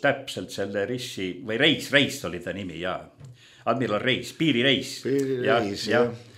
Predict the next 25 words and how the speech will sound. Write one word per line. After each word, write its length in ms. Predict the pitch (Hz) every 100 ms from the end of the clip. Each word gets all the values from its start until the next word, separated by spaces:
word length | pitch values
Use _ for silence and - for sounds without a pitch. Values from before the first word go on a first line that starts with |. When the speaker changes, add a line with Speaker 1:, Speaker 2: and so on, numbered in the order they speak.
| - - - - _ - 113
Speaker 1:
Et 200 | 113 -
selle 560 | - 135 120 117 101 -
kaardiga 440 | 147 127 98 104
kattus. 540 | 123 - - 92 - 139
Tähendab, 460 | 156 135 131 123
et 80 | 117
see 140 | - -
kaart 300 | 156 139 120
on 80 | 107
tehtud 360 | 143 135 170 127
ajal, 300 | 165 135 110
millal 460 | 120 120 107 107 120
lõunanaba 640 | 143 113 110 147 131 113
ei 100 | 117
olnud 360 | 131 139 110 107
jääga 300 | 135 113 139
kaetud. 600 | 147 117 - - - - - _ _ _ _ _ _ _ _ _ 92
Nii. 220 | 90 80 - _ _ _ - - - - _ _ _ _ _ _
Meie 280 | 147 202 156
tsivilisatsioon, 960 | - 180 160 139 139 127 127 180 175 131
mida 200 | 127 131
meie 300 | 151 147 123
praegu 400 | 127 135 135 120
ajaloona 540 | 151 127 113 113 110 107
tunneme, 540 | 131 160 139 107 98